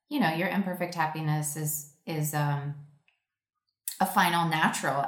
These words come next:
end, but your perfect happiness is your ultimate supernatural end to which your natural end must always be ordered. I don't know if that was helpful.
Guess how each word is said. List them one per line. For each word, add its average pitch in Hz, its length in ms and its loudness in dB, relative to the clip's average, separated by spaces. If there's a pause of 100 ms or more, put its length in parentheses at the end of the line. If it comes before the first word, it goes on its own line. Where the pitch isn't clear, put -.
end, 190 420 -4 (180)
but 180 80 -6
your 180 100 0
perfect 196 460 0
happiness 185 840 -8
is 165 320 -2
your 160 260 0
ultimate 156 460 -4
supernatural 160 880 -6
end 147 380 0 (180)
to 214 320 2
which 175 680 0
your 175 260 2
natural 170 460 4
end 156 320 2
must 151 280 -2
always 151 680 0 (400)
be 160 160 -4
ordered. - 420 -8 (3000)
I 160 80 -2
don't 151 160 -2
know 147 140 -4
if - 80 -14
that - 100 -8
was - 140 -10
helpful. - 400 -12